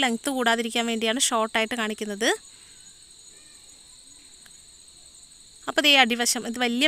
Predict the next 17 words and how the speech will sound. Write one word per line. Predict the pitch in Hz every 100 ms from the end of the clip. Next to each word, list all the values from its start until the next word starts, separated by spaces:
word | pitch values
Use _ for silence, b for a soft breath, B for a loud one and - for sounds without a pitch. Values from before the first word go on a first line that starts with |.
| 269
പാത്രമായതുകൊണ്ട് | 240 269 254 254 269
ഫില്ലായിട്ടില്ല. | 262 240 247 220 220 220 330 B B B B
ഉം, | 233 233 233 202
അ-, | 254 262 254
എന്നിട്ട് | 285 247 285
നമ്മൾ | 262 330
ഈ | 330 311
വറുത്ത | 269 240 - - 269
എണ്ണയിൽ | 226 226 233
നിന്ന് | 208 311 - - - - - - - - - -
കുറച്ച് | 247 247 294
ഇതിലേക്ക് | 233 226 220 226
ഒഴിച്ചു | 190 196
കൊടുക്കാം. | 180 202 285 - - - - - B B B 311
മുഴുവനായിട്ട് | 349 403 370 330
ഒഴിച്ചു | 262 269
കൊടുക്കണമെന്നില്ല, | 233 240 226 214 285